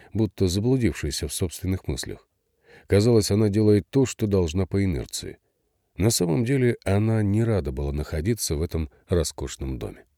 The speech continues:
Ян уже поделился с сестрой теорией о том, как много Вера сделала, чтобы получить это богатство. Вот только соглашаться Александра не спешила.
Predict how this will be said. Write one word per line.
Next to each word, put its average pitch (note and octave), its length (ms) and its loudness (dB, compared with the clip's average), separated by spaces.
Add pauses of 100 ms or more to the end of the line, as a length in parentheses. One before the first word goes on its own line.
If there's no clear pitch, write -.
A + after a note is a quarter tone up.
(760)
Ян G2+ 220 4
уже F2+ 180 2
поделился F#2 540 0
с - 40 -6
сестрой E2 500 0
теорией D#2+ 480 0
о D#2 40 -2
том, A2 440 2
как F#2 260 0
много G2 360 2
Вера F2 300 0
сделала, F2 500 0
чтобы E2+ 320 -2
получить D#2 520 -4
это - 180 -8
богатство. - 600 -6 (500)
Вот C3+ 200 4
только C#3+ 280 -2
соглашаться - 600 -2
Александра F#2+ 480 -2
не E2 180 -2
спешила. - 580 -10